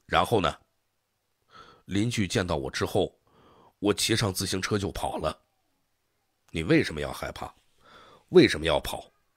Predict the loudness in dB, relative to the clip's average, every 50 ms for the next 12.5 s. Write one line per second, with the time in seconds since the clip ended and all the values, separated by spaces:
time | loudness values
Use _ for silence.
0 | _ _ _ _ _ _ _ _ _ _ _ _ _ _ _ _ -8 -6 -4 -2
1 | -2 -2 -4 -4 -6 -4 -4 -4 -2 -2 -4 -6 -6 -8 -10 -10 _ _ _ _
2 | _ _ _ _ _ _ -20 -18 -8 -2 0 2 4 4 4 4 4 4 4 4
3 | 2 -2 -6 -8 -10 -12 -14 _ _ _ _ _ _ _ _ _ _ _ _ _
4 | -20 -20 _ _ _ _ _ _ _ _ _ _ _ _ _ _ -10 -8 -6 -6
5 | -6 -6 -8 -10 -12 _ _ _ _ _ _ -20 -10 -6 -4 -4 -2 0 0 0
6 | 0 0 -4 -2 -2 -2 -2 -2 -6 -10 -12 -14 -16 _ -10 -6 -2 -2 -2 -2
7 | -2 -6 -6 -6 -4 -4 -4 -2 -2 -4 -6 -8 _ _ _ _ _ -20 -20 -20
8 | -20 _ _ _ _ -6 -4 -2 0 -2 -2 -4 -6 _ _ _ -6 -4 -4 -4
9 | -4 -4 -6 -6 -6 -4 -4 -6 -6 -6 -6 -4 -4 -4 -4 -4 -8 _ _ _
10 | _ _ _ _ _ _ _ _ _ _ _ _ _ _ _ _ _ -6 -4 -4
11 | -4 -2 -2 -2 -2 -2 -2 -2 -2 -4 -6 -8 -8 -8 -6 -6 -4 -2 -2 -2
12 | -2 -4 -6 -6 -8 -10 -10 -10 -10